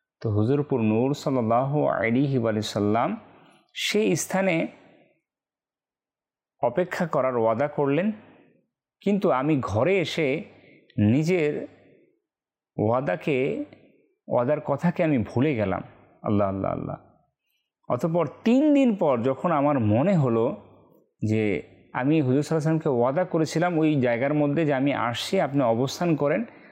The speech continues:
আমি টাকা নিয়ে আসছি। তিন দিন পর যখন আমার মনে হলো, তো আমি সেখানে পৌঁছালাম টাকা নিয়ে। আমি দেখলাম দয়াল নবী হুজুর সাল্লাল্লাহু আলাইহি সাল্লাম সেই স্থানে আমার জন্য অপেক্ষা করছিলেন।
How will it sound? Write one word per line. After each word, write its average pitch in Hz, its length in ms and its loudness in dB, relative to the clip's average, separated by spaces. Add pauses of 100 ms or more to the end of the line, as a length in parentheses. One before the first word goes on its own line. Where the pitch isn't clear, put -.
(140)
আমি 120 160 0
টাকা 123 300 -4
নিয়ে 131 180 2
আসছি। - 440 -4 (1700)
তিন 220 240 4
দিন 226 180 4
পর 185 180 0
যখন 156 220 0
আমার 147 200 2
মনে 127 300 2
হলো, 156 240 2 (100)
তো 151 80 0
আমি 139 180 2
সেখানে 139 360 0
পৌঁছালাম 131 600 -2 (120)
টাকা 117 260 -4
নিয়ে। 123 220 -2 (920)
আমি 131 180 -2
দেখলাম 123 560 -2 (880)
দয়াল 117 260 2
নবী 120 380 2 (760)
হুজুর 117 200 0
সাল্লাল্লাহু 127 520 0
আলাইহি 120 180 0
সাল্লাম 110 640 -2
সেই 127 320 -2
স্থানে 131 260 -2
আমার 107 220 0
জন্য 107 160 2
অপেক্ষা 107 360 -4
করছিলেন। - 440 -10